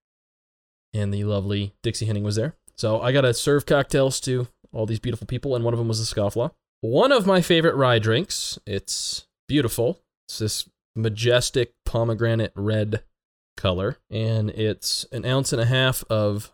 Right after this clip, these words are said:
rye whiskey, an ounce and a half of sweet vermouth, three quarters an ounce of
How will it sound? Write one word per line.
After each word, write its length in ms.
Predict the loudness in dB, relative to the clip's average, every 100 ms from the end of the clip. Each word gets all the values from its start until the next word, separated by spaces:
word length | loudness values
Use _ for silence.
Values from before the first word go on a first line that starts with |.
| _ -4
rye 240 | 0 0
whiskey, 520 | 2 0 -2 -8 -8 _ _ _ _ _
an 60 | -2
ounce 200 | 0 0
and 80 | 0
a 40 |
half 320 | 0 2 0 -2
of 460 | 0 0 0 -4 _ _ -8
sweet 380 | -6 -4 -6 -2
vermouth, 560 | -2 -2 -4 -8 -20 _ _ _ _
three 160 | -8 -8
quarters 340 | -2 0 2
an 80 | 0
ounce 320 | 0 -2 -4
of 360 | -6 -6 -6 -10